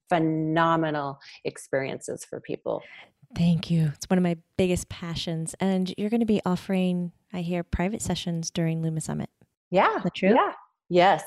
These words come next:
Speaker 1: and, and the money will go to the Center for Love and Light. So, um, I can, I'm gonna do offer sessions. If people are so inclined to sign up with me, then fabulous. If not,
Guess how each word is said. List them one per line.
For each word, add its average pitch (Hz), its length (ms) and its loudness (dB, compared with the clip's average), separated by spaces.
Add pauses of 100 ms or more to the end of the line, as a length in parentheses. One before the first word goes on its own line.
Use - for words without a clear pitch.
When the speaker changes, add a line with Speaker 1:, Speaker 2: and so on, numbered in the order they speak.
Speaker 1:
and, 185 240 6
and 175 260 4
the 175 60 4
money 185 260 6
will 196 160 6
go 165 220 8
to 165 600 4
the 170 140 4
Center 165 680 0
for 165 140 2
Love 160 160 4
and 180 140 4
Light. 170 260 4 (320)
So, 170 500 6
um, 156 300 0 (140)
I 156 80 -2
can, 156 360 -4 (300)
I'm 175 140 2
gonna 160 160 2
do 160 200 2
offer 160 280 0
sessions. 190 460 -2
If 175 140 -4
people 165 240 -4
are 151 80 -2
so 156 180 -6
inclined 151 420 -6
to 170 100 -12
sign 151 240 -4
up 147 120 -6
with 165 160 -4
me, 190 280 -2 (320)
then 156 440 -2 (540)
fabulous. 175 540 4
If 170 220 -2
not, 170 320 2